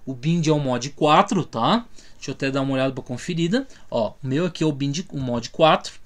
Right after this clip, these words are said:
Você pode ser o mod um, mod dois, mod três, mod quatro, por aí vai. Você tem que dar uma olhada aí, tá? Então a gente vai criar isso aqui. Deixa eu botar pra baixo. Bind sim,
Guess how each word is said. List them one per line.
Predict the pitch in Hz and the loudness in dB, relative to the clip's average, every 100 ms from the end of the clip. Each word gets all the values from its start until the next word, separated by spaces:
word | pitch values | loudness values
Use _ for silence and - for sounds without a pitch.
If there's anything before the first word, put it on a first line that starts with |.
| - - - | -20 -20 -10
Você | - | -6
pode | 151 147 143 | -2 -2 -2
ser | |
o | 135 | -2
mod | 127 123 190 | -2 0 2
um, | 226 | 4
mod | 151 123 123 | 2 -2 2
dois, | 180 165 | 4 4
mod | 127 113 | 0 -2
três, | 147 139 | 0 0
mod | 117 - | -4 -4
quatro, | 175 180 170 | 2 2 2
por | 135 | -2
aí | |
vai. | 123 139 202 240 - - | 0 2 2 0 -10 -14
Você | - 220 | -8 -8
tem | - 240 | -6 -6
que | 220 | -2
dar | 233 | 0
uma | 269 | 4
olhada | 247 135 117 | 6 6 4
aí, | 113 98 | -2 -4
tá? | 117 180 240 - - - - - | 0 2 2 -4 -20 -20 -18 -8
Então | 190 185 | -2 0
a | |
gente | 165 | 2
vai | 180 | 0
criar | 170 170 160 | 2 4 4
isso | - | 4
aqui. | 233 214 277 311 - - - - - - - - - - - - - - | 0 2 0 -2 -16 -20 -20 -20 -20 -20 -20 -20 -20 -18 -18 -20 -20 -20
Deixa | - - | -20 -18
eu | - | -14
botar | - | -14
pra | - 165 | -10 -8
baixo. | 165 156 180 - 285 - - - - | 2 4 4 2 -4 -8 -20 -20 -12
Bind | 135 139 156 | -4 -2 0
sim, | - 202 226 | 0 4 2